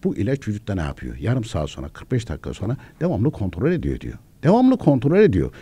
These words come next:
"Bu ilaç vücutta ne yapıyor?" E şimdi özür dilerim de, şimdi ben doktorum. Bahattin Bey de gelmiş falan.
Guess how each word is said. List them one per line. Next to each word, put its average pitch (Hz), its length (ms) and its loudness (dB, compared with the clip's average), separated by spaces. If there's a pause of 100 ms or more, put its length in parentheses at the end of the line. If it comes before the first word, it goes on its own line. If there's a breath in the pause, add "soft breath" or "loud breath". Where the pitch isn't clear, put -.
(300 loud breath)
"Bu 269 180 6
ilaç 220 520 6
vücutta 202 480 4
ne 202 80 6
yapıyor?" 190 560 8 (2000 soft breath)
E 71 60 -2
şimdi 85 540 -6 (440)
özür 76 320 -4
dilerim 71 340 -8
de, 101 200 -4 (1080 soft breath)
şimdi 71 300 -12
ben 85 160 -6
doktorum. - 480 -10 (180)
Bahattin 71 340 -8
Bey 65 140 -8
de 73 80 -8
gelmiş 64 320 -10
falan. - 240 -14